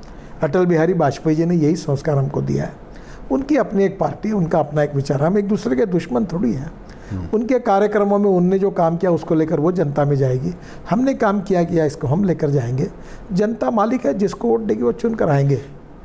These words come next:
Speaker 1: तो मैं किसी से पॉलिटिकल दुश्मनी के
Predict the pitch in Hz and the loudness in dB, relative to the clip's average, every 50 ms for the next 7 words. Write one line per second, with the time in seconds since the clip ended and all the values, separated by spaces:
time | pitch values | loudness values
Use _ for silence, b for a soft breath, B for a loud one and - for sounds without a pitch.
0 | - - - - - B B B B - - 214 214 220 226 226 226 226 208 190 | -20 -20 -20 -20 -20 B B B B -4 0 2 4 4 4 4 4 4 2 0
1 | 165 156 165 190 214 220 220 - 190 175 208 208 160 233 208 - - 160 156 165 | 0 2 2 4 2 2 0 -2 -2 0 0 0 0 0 -2 0 0 2 2 2
2 | 160 196 196 196 190 156 151 - - 170 175 175 185 180 175 196 180 | 2 2 0 0 0 0 -2 -2 0 2 2 2 2 2 0 0 0